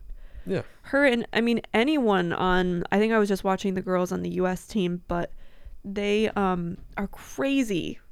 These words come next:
Speaker 2: Like, the
Speaker 1: Mm-hmm.
Speaker 2: amount of strength that it takes to do that stuff, nuts.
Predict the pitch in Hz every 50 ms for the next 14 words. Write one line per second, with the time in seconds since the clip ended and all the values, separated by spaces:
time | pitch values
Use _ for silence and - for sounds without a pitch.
0 | - _ - - - - - - - 131 123 127 226 233 233 233 226 226 240 220
1 | - - - 208 190 180 190 - - 220 220 220 - 247 226 214 - - 220 190
2 | 180 175 170 175 185 196 214 233 - - 247 240 247 240 - - - - - _
3 | - - - 190 190 180 156 - - - - - - -